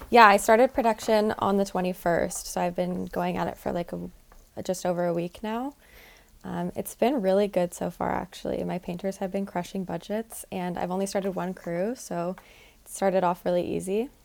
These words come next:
and it's been a really nice first little week. But I'm starting a new crew next week, so I know it's r-, about to get a little bit crazier. But for now, it's good.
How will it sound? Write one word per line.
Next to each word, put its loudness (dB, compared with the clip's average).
and -4
it's -10
been -6
a -4
really -2
nice -6
first -8
little -4
week. -2
But 0
I'm 0
starting 2
a 0
new 0
crew -6
next -6
week, -4
so -4
I 0
know -2
it's -8
r-, -6
about -4
to -8
get -4
a -2
little -2
bit -4
crazier. -6
But 2
for -2
now, 2
it's -16
good. 0